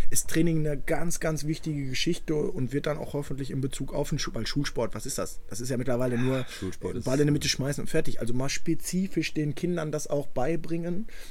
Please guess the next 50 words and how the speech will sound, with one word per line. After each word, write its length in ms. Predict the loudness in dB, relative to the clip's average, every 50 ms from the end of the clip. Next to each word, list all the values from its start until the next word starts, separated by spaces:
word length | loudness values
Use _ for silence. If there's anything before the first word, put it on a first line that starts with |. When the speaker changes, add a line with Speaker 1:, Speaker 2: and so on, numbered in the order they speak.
| -8 -6 -4
Speaker 1:
was 160 | -2 -2 -2
das 140 | -4 -4 -6
bedeutet. 440 | -6 -4 -2 -2 -2 -4 -6 -8
Ich 100 | -8 -8
hab 120 | -8 -8 -6
im, 400 | -4 -4 -2 -2 -2 -2 -2 -2
meine 160 | -2 -2 0
Mama 200 | 0 0 0 0
hat 80 | 0 0
in 60 | -2
der 60 | -4
Grundschule 360 | -2 -2 -2 0 0 -2 -2 -4
Friedenthal 480 | -4 -4 -4 -4 -4 0 2 2 2
gearbeitet, 500 | 4 4 4 6 6 6 6 6 8 8
da 60 | 8
durfte 200 | 8 8 6 4
ich 60 | 4 4
einen 80 | 0
Workshop 180 | -2 -2 0 2
Shop 120 | 4 4 4
mit 160 | 2 0 -2
Kids 220 | -2 0 0 0
machen, 220 | 0 -2 -4 -4 -4 -4 -4 -4 -4 -6 -8 -10 -10 -10 -6 -4
sondern 180 | -2 0 0
wenn 80 | 2 2
du 80 | 2 4
denen 300 | 4 6 6 8 8 6
so 80 | 8
ein 100 | 8 8
Bild 220 | 8 8 6 6 4
zeigst 300 | 4 4 4 4 4 4
von 100 | 2 2
einem 80 | 2
Fernseher, 380 | 4 4 4 4 4 6 6 8
einem 80 | 10
alten 220 | 10 10 10 10 10
Röhrenfernseher, 600 | 12 12 12 12 10 8 6 4 4 0 4 6 6 6 6 6
einem 80 | 6 6
Viertklässler 560 | 6 8 8 6 6 6 4 2 2 2 2
und 80 | 2 0
sagst, 200 | 2 2 2 6 8 8 8 8 8 4 4 4 6 8 8 10 12 12
„Der 100 | 10 10
Fernseher, 520 | 10 8 6 8 8 6 6 6 4 4 6
als 140 | 6 8 8
ich 80 | 10 10
so 80 | 10
alt 160 | 8 8 8
war 120 | 8 6 6
wie 160 | 6 4 6
ihr, 180 | 6 6 6